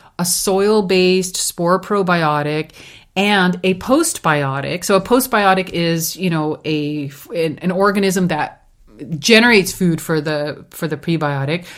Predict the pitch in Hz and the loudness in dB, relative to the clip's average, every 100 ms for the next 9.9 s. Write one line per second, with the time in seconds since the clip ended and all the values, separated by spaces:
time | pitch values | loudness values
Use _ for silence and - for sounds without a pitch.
0 | - - - 220 233 262 269 240 196 196 | -20 -6 -2 0 4 6 6 6 4 4
1 | 196 180 185 185 175 160 156 202 214 190 | 2 0 0 0 2 0 0 0 0 -2
2 | 190 175 175 165 170 160 170 165 156 - | 0 2 2 2 0 -2 -2 -2 -2 -6
3 | 165 156 139 156 147 151 165 160 147 - | -4 -4 -2 -4 -4 -2 0 0 -2 -2
4 | 180 160 143 175 175 170 - 185 175 190 | -2 -2 -2 -2 0 -2 0 0 4 2
5 | 185 170 160 151 147 160 175 220 269 208 | 2 0 0 -2 -2 0 2 2 2 2
6 | 143 143 151 175 - - _ 196 165 160 | 0 -2 -6 -8 -12 -20 _ -2 0 2
7 | 160 160 175 170 170 156 - 143 220 214 | 0 0 -2 0 0 0 0 -4 -4 -2
8 | 220 220 208 175 190 180 196 - 180 165 | -2 0 0 0 -2 -4 -8 -6 -4 -4
9 | 151 147 143 156 185 202 196 190 185 | -4 -4 -4 0 2 2 2 0 -2